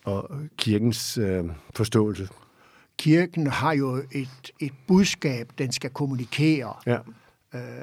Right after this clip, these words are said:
Speaker 2: og ikke mindst, når det gælder ritualer, der er der nødt til at være sådan nogle fyndige, f-,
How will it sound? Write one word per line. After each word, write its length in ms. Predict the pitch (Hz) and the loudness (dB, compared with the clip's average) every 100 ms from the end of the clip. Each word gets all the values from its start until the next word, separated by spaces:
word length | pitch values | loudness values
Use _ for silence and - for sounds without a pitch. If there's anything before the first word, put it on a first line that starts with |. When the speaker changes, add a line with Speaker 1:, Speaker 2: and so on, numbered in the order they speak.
| - | -12
Speaker 2:
og 280 | 139 135 - - | -8 -8 -8 0
ikke 220 | 190 208 | 2 4
mindst, 360 | 180 180 151 165 | 4 4 2 -2
når 60 | |
det 120 | 135 | -2
gælder 260 | 135 175 156 | 0 0 0
ritualer, 840 | 131 - 143 156 170 180 143 127 | -2 -2 -2 2 4 4 2 0
der 140 | 127 170 | -2 -2
er 40 | |
der 140 | 180 170 | 0 0
nødt 220 | 202 185 | 0 2
til 100 | 185 | 0
at 80 | 156 | 2
være 240 | 156 175 | 2 2
sådan 180 | 160 160 | 0 0
nogle 220 | 147 131 | 2 0
fyndige, 880 | 131 - 165 175 170 139 117 113 110 - - - - _ | -2 6 8 8 4 0 0 -2 -6 -12 -20 -20 -20 _
f-, 60 | - | -20